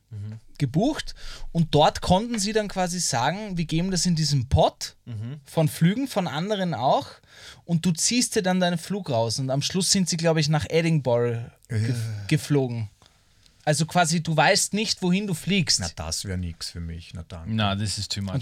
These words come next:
Speaker 2: dann
Speaker 1: for me.
Speaker 2: stehst du in der Badehose in Schottland. D-, das gibt's ja nicht.
Speaker 3: <laughs>
Speaker 2: Das wär halt natürlich Arsch so. Aber ich glaub, man kann auch glücklich, äh, sein und, und, und, und dann ein cooles Los ziehen. Stell dir vor, du zahlst so,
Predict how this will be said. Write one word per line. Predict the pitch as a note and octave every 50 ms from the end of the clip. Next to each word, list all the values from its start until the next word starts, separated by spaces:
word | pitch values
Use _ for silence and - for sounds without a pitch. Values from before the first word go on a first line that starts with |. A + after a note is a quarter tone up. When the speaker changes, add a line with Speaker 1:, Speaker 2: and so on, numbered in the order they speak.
| -
Speaker 2:
dann | D#3 D#3
Speaker 1:
for | -
me. |
Speaker 2:
stehst | - F#3 D3+ -
du | F#3
in | F#3 F#3
der | F#3
Badehose | - - D3 C3 D3 E3+ F3+ F3 F3 F3+ F3 F3+ G3+ G#3
in | F#3
Schottland. | - E3+ D3+ C#3 C3+ C#3+ - D3+ D3 C#3 C3 -
D-, | F#3 - - - -
das | - E3+ - -
gibt's | - E3 B2 A#2 - - -
ja | E3
nicht. | C3+ B2+ A#2 G#2 - - _ -
Speaker 3:
<laughs> | D3 - - - - D#3+ - - D#3 - - E3 - - - - - - - - - - - - - E3
Speaker 2:
Das | - D3 - -
wär | G3+ F#3+
halt | F#3+ G3 F#3 D#3+ -
natürlich | F#3 F3+ - - F#3 E3+ E3+ D3+ D3
Arsch | G#2+ A#2+ B2 A2+
so. | - - - C3 A#2 G#2 - - -
Aber | - C#3+ E3
ich | F3+ - -
glaub, | - E3 E3+ G#3+ -
man | - A#3 G#3
kann | - - G#3+ A3 A3
auch | - - C4+ - - -
glücklich, | - - G#3 - - A3+ A#3 - - - - - - -
äh, | F3+ F3+ F#3
sein | F3 - F#3+ F3 F#3 G3
und, | G3 F#3+ F#3+ F3+ -
und, | - - F3 F3 E3
und, | D#3 D#3+ D#3+ D#3 D3+ - -
und | - - D#3 D3 D3 D3+ D3 C#3 - - - -
dann | C#3+ C#3 C#3 C#3 C#3 C#3 C#3 - -
ein | C#3 -
cooles | - E3 E3 D#3+ - -
Los | E3+ E3+ - - - - - - -
ziehen. | - - C3 B2+
Stell | A#2+ - D#3 D#3
dir | D3
vor, | - D#3
du | D3
zahlst | - - D#3+ D3+ - -
so, | - E3 D3+ C3+